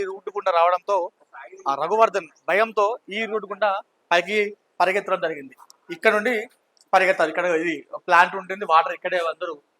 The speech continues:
విద్యార్థులు అందరూ కూడా ఇక్కడ వాటర్ తాగుతూ ఉంటారు. ఈ వాటర్ తాగి ఉన్న సమయంలో ఆ కోతులు రావడంతో భయంతో ఈ మెట్ల గుండా తను పైకి పరిగెత్తుకుంటూ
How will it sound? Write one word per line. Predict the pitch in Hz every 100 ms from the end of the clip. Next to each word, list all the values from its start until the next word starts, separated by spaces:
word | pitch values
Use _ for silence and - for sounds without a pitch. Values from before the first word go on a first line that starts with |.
| _
విద్యార్థులు | 156 147 180 180 170
అందరూ | 170
కూడా | 180
ఇక్కడ | 175 143
వాటర్ | 143 156 165
తాగుతూ | 151 156 165
ఉంటారు. | 165 165 214 - _ _ _ - 151
ఈ | 151
వాటర్ | 156 190 214
తాగి | 196 202 214 208 - - _ _
ఉన్న | 196 175
సమయంలో | 175 190 208 214 - _ _ -
ఆ | 160 -
కోతులు | 185 208 226 202
రావడంతో | 190 190 202 240 233
భయంతో | 180 226 226 233 214 208 _ - 190
ఈ | 208
మెట్ల | 185 - 233 233
గుండా | 226 214 226 - _ 190
తను | 190 190
పైకి | 190 208 214 214 - _ -
పరిగెత్తుకుంటూ | 180 220 220 208 202